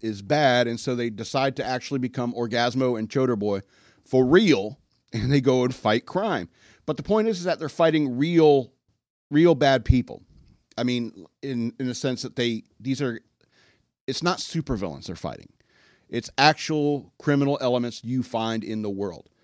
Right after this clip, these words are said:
You know, shady porn dealers who, uh, <laughs> who never pay anybody, you know, and work with, work with, uh, shady types, nefarious types. These are real, real, real evil people.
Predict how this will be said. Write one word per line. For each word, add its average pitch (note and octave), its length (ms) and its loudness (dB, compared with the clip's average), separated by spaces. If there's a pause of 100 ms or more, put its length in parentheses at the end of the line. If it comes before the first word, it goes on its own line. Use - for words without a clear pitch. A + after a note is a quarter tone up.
(220)
You G2+ 120 -8
know, F#2+ 200 -10 (320)
shady B2+ 380 0
porn B2+ 300 -2
dealers G2+ 460 -6 (440)
who, G#2+ 240 -4
uh, F2+ 100 -6 (140)
<laughs> - 260 -10 (560)
who - 80 -8
never A#2+ 240 -4
pay B2+ 320 0
anybody, F#2+ 500 -6 (960)
you G#2 160 -6
know, G2+ 140 -6
and G2+ 180 -8
work A#2 240 -2
with, A2 260 -4 (220)
work B2 240 -4
with, A2 240 -2
uh, G2 280 -4
shady A#2 360 -4
types, A#2+ 420 0
nefarious A#2+ 560 2
types. - 440 -4 (2000)
These A#2 140 -10
are E3+ 60 -4
real, F#3+ 460 2
real, G3 480 2 (1400)
real A3 260 4
evil G#3 200 0
people. A3 440 -4